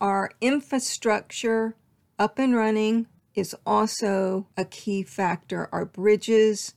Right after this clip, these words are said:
need to be repaired, our roads, our hospitals shored up, all the underlying foundations that allow smooth sailing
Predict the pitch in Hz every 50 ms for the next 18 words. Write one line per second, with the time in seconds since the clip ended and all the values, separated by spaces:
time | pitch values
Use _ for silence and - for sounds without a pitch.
0 | _ _ - 185 185 190 196 185 - 202 - - 196 190 175 190 185 - - -
1 | 214 220 220 220 220 220 214 - - - 175 170 170 165 175 202 208 214 220 220
2 | 220 220 220 208 - - - _ _ _ _ _ _ _ _ _ _ _ _ _
3 | _ _ _ _ _ - 190 180 165 - - 208 208 214 - - - 233 220 220
4 | 214 214 208 - - - 233 214 208 208 208 196 - - - 208 208 208 196 -
5 | _ _ _ _ _ - 196 214 220 226 240 240 247 247 247 247 240 _ _ _
6 | - - 208 202 208 214 214 208 208 208 190 - _ _ - - 226 233 254 262
7 | 254 285 277 262 240 233 220 220 220 220 214 208 - - 214 202 196 202 196 185
8 | 185 208 202 202 208 202 - - - 196 180 170 165 165 170 170 - - - _
9 | _ _ - 190 185 180 185 185 180 180 190 196 196 196 196 196 196 196 196 196
10 | 196 _ _ _ _ _ _ _ _ _ - - - - - - 220 220 214 214
11 | 214 - - - - 214 202 202 190 190 196 202 202 185